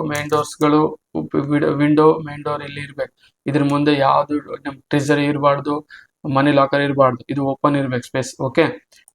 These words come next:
ಕ್ಲಿಯರ್? ನೆಕ್ಸ್ಟ್ ಟಾಪಿಕ್, ಬೆಸ್ಟ್ ಡೈರೆಕ್ಷನ್ ಸೌತ್ and best wall facing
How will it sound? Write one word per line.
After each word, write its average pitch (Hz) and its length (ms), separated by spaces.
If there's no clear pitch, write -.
ಕ್ಲಿಯರ್? 175 240
ನೆಕ್ಸ್ಟ್ 147 320
ಟಾಪಿಕ್, 143 380
ಬೆಸ್ಟ್ 190 420
ಡೈರೆಕ್ಷನ್ 165 500
ಸೌತ್ 170 360
and 160 200
best 156 340
wall 139 300
facing 147 440